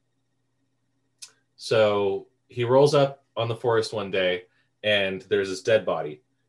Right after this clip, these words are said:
and he sees that the dead body has been killed by some sort of vampire or something.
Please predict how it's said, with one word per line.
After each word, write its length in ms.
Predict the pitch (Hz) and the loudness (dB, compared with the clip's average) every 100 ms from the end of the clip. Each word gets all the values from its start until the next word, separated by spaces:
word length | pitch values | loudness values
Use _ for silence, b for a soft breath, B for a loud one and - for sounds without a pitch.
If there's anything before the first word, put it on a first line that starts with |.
| _ - | _ -6
and 460 | 92 87 87 87 | -4 -4 -6 -10
he 200 | - 104 | -10 -8
sees 260 | 98 131 123 | -4 -4 -4
that 120 | 117 | -6
the 80 | 120 | 0
dead 200 | 135 135 | 2 4
body 420 | 123 113 110 110 | 4 4 2 -2
has 400 | - 104 98 95 | -2 0 0 0
been 580 | - - 104 98 95 104 - _ _ - - - | -4 0 0 0 -6 -10 -12 _ _ -20 -20 -18
killed 600 | - 139 127 123 104 104 | 0 4 4 2 0 -6
by 420 | 113 110 107 104 - | -2 0 2 0 -4
some 340 | - 117 127 | -8 -10 -10
sort 260 | 123 95 95 | -10 -12 -12
of 160 | 90 | -14
vampire 720 | 101 104 110 - 76 71 71 | -12 -10 -12 -14 -14 -14 -14
or 80 | - | -16
something. 380 | - - _ - | -20 -20 _ -20